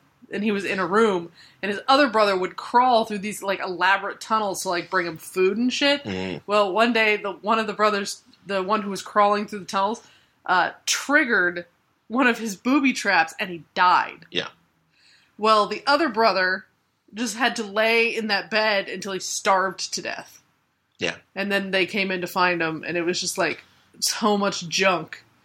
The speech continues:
Speaker 1: They didn't even realize there were two bodies in it.
Speaker 2: Mm.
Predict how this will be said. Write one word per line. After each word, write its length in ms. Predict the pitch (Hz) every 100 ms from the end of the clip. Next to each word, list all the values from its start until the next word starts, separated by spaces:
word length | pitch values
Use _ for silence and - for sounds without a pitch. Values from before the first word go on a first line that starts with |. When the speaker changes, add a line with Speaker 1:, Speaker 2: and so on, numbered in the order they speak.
| _ _ _ -
Speaker 1:
They 100 | 208
didn't 140 | 208
even 140 | 202 196
realize 260 | 196 190
there 80 | 190
were 60 | 180
two 120 | 196
bodies 360 | 175 175 175 160
in 100 | 143
it. 120 | - _ _ 101
Speaker 2:
Mm. 300 | - 101